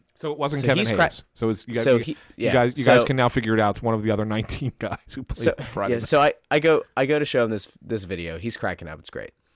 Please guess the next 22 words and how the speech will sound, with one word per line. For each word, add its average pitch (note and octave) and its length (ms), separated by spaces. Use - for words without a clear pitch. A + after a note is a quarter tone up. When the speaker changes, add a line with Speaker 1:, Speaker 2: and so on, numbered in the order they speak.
Speaker 2:
And A2+ 200
then A2+ 500
Anthony C#3 640
and A#2 180
I A2+ 280
kinda A#2 300
start - 360
meandering, G#2 760
and, G2+ 340
uh, F2+ 260
I D3 60
think F3 320
multiple C3+ 500
players C3+ 400
now D#3+ 380
are A2 160
more A#2 240
cognizant B2 640
of, F#2+ 180
uh, F2 140
scrum G#2+ 360
lurkers C#3+ 540